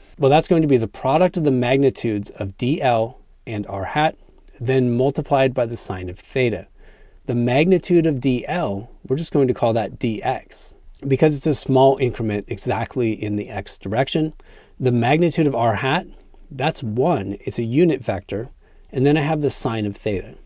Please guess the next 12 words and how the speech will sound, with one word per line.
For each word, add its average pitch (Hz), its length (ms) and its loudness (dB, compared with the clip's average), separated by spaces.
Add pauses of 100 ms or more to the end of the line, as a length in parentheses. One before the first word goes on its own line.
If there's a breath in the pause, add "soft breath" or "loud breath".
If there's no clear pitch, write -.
(300)
And 151 160 0
this 160 120 -2
is 160 80 -4
divided 127 360 0
by 117 140 0
the 107 60 -2
magnitude 113 680 0
of 104 100 -4
our 101 100 -4
position 156 440 0
vector 131 460 0 (100)
squared. - 520 -6